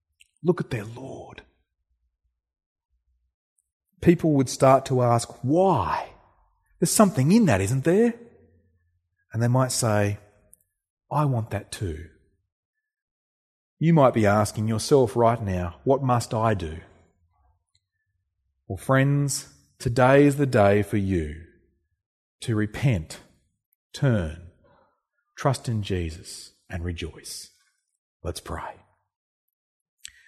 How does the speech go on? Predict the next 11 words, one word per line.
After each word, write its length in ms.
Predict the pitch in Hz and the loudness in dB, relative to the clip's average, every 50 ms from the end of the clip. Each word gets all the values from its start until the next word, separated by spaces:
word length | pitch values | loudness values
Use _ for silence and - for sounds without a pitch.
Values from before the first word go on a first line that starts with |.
| _ _ - - - - | _ _ -20 -10 -4 -2
Our 80 | 120 | -2
gracious 480 | 113 120 127 131 139 131 - 139 123 - | 0 4 6 6 6 6 6 2 -4 -2
God, 280 | - 127 123 123 117 110 | 2 4 4 4 4 4
we 100 | 117 110 | 2 0
thank 360 | - - 139 131 131 - - | 0 0 0 0 0 0 -2
you 60 | 127 | -4
for 140 | - - 123 | -2 0 0
your 160 | 120 117 110 | 2 2 2
word 340 | 98 110 120 123 127 120 - | 2 4 4 6 6 4 2
to 180 | - 123 104 92 | 0 -2 -2 -2
us. 500 | 80 76 71 - - - - - - | -2 -4 -6 -10 -12 -14 -14 -16 -18